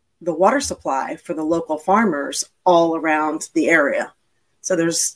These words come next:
it's, it's really destructive right now. And that is something you're probably not gonna hear about in the news. Um, I don't know how many people are aware of how much land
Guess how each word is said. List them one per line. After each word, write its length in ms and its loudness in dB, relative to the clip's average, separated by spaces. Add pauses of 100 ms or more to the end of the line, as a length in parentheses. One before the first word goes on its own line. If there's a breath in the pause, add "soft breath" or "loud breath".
it's, 240 0
it's 220 0
really 300 4
destructive 640 -4
right 160 -8
now. 320 -8 (760)
And 1080 0 (160)
that 180 6
is 140 -4
something 400 -4
you're 80 -4
probably 380 -8
not 180 -6
gonna 120 -8
hear 220 -4
about 320 -2
in 200 -2
the 80 2
news. 460 2
Um, 500 0 (1040)
I 60 4
don't 140 4
know 140 4
how 80 2
many 160 0
people 260 -4
are 120 2
aware 320 2
of 340 -4 (140)
how 340 0
much 480 -4
land 840 0